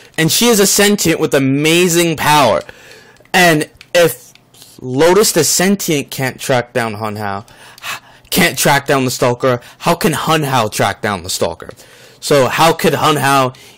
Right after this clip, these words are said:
even remotely get to the Stalker to give him advice and knowledge of the Sanctuary on the Moon? And so what I think is the Stalker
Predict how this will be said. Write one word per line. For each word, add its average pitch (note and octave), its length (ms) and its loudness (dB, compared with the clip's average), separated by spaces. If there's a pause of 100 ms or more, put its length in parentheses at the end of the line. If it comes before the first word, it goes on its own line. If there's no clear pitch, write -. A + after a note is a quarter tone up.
even E3 220 2
remotely D3 640 2 (100)
get F3 420 0 (100)
to A3 220 2
the F#3 120 4
Stalker G#2+ 580 0 (920)
to G3 120 2
give F3 220 2
him C3+ 500 0 (800)
advice D3 840 2 (300)
and D#3 240 0
knowledge D3+ 720 4 (400)
of D3+ 220 2
the C#3 60 2
Sanctuary C#3+ 600 2
on A#2+ 140 0
the A2 60 -2
Moon? F2 280 -6 (1800)
And F#3 140 2
so E3 300 4
what D3 200 2
I F#3 160 4
think F#3 300 -2
is C3 140 0
the C3+ 100 -4
Stalker F#3 840 2